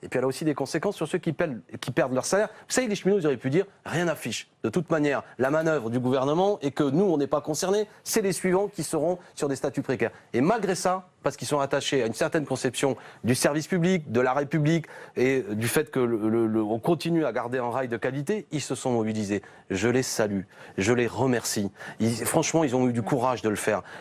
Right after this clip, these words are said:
On a peut-être dû reculer, mais l'affaire n'est pas finie. Il y aura plein de raisons, notamment des rendez-vous électoraux ou politiques, pour peut-être revenir sur cette affaire. Alors là-dedans, moi, je souhaite pas que les bacheliers soient gênés, mais ceci dit, on est en capacité souvent de s'organiser, c'est pas simple, j'aurais préféré d'ailleurs qu'il n'y ait pas grève,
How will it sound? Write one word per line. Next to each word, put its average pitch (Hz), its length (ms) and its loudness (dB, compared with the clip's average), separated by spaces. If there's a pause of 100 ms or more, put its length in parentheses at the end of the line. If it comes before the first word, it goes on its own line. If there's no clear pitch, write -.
(120)
On 135 140 4
a 147 80 2
peut-être 156 500 0
dû 123 160 2
reculer, 160 680 2
mais 147 120 2
l'affaire 156 380 0
n'est 127 160 2
pas 143 120 0
finie. 143 240 0
Il 151 40 0
y 135 60 2
aura 117 100 2
plein 175 160 0
de 160 60 -2
raisons, 147 260 0
notamment 127 440 0 (240)
des 139 120 2
rendez-vous 135 380 2
électoraux 127 400 0
ou 131 40 -2
politiques, 139 400 -2
pour 139 120 0
peut-être - 260 -2
revenir 127 200 2
sur 120 120 -2
cette 110 180 0
affaire. 104 200 -2 (280)
Alors 117 180 2
là-dedans, 127 460 2 (280)
moi, 95 80 2
je 95 120 0
souhaite 107 220 -2
pas 135 120 2
que - 120 -4
les 107 60 2
bacheliers 107 440 0
soient 107 220 0
gênés, 107 300 0
mais 87 100 -4
ceci - 300 -4
dit, 110 200 2 (420)
on 165 200 2
est 107 60 4
en 101 80 0
capacité 110 520 -2
souvent 101 220 0
de 92 60 -6
s'organiser, 95 480 2
c'est 123 180 -2
pas 92 140 -2
simple, 180 260 0
j'aurais 107 200 -2
préféré 107 320 -2
d'ailleurs 101 260 0
qu'il - 80 -2
n'y 92 40 0
ait - 20 -10
pas 98 140 0
grève, 196 240 0